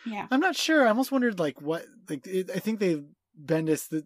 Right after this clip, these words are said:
Speaker 2: as I talked about that interview, realized that he just kinda killed him off for shock value and then was like, "Actually, I think I kinda want Hawkeye back."
Speaker 1: Yeah.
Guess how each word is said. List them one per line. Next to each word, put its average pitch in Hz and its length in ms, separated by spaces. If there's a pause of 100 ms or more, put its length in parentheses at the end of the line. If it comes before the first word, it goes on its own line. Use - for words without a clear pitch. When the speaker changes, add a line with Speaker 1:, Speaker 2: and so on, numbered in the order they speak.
(160)
Speaker 2:
as 139 200
I 147 160
talked 147 220
about 135 160
that 113 120
interview, 113 400
realized 139 480
that 107 180
he 117 120
just 120 160
kinda 123 180
killed 123 220
him 120 100
off 113 140
for 113 120
shock 117 300
value 101 380
and 104 80
then 107 100
was 104 160
like, 113 180
"Actually, 147 360
I 123 40
think 131 180
I 110 100
kinda 98 240
want 92 200
Hawkeye 98 340
back." 95 420 (440)
Speaker 1:
Yeah. 175 260